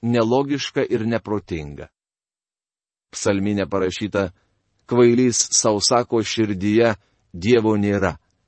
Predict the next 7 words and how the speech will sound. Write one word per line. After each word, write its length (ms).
Keturioliktos 760
psalmės 500
pirma 320
eilutė. 460
Kvailys 540
reiškia 460
beprotis. 800